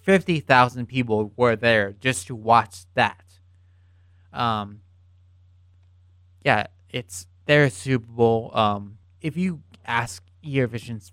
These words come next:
fans, you know, they, they will say that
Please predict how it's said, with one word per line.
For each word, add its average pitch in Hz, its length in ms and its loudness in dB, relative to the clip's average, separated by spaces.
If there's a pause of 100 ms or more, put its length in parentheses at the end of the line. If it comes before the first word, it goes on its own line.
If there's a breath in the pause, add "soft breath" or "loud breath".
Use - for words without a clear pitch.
fans, 101 460 -10
you 123 180 -6
know, 117 320 0 (120)
they, 131 320 0 (1120)
they 135 220 0
will 123 320 2
say 107 680 2
that 104 340 2